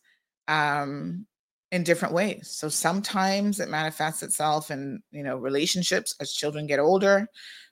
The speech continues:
Um, you know, sometimes it will manifest itself in their school performance, um, their ability to, you know, do well academically,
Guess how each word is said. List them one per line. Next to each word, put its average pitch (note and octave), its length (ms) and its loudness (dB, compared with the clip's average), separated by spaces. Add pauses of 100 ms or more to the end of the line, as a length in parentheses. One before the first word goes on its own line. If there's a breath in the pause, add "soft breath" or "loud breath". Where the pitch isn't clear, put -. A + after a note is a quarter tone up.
(160)
Um, C#3+ 720 -4
you D#3+ 100 -4
know, C#3+ 140 -2
sometimes E3+ 680 0
it C#3+ 80 -2
will D3 80 0
manifest D3 680 -2
itself C#3+ 680 0 (440 loud breath)
in D3 380 -2
their D3 160 2
school F3+ 440 4
performance, F#3+ 920 2 (580)
um, D3 480 -4
their D#3 160 6
ability E3 720 6 (160)
to, D3 540 -2
you D#3+ 100 -4
know, D3+ 100 -2
do D#3+ 200 0
well D#3+ 280 6
academically, D#3+ 920 0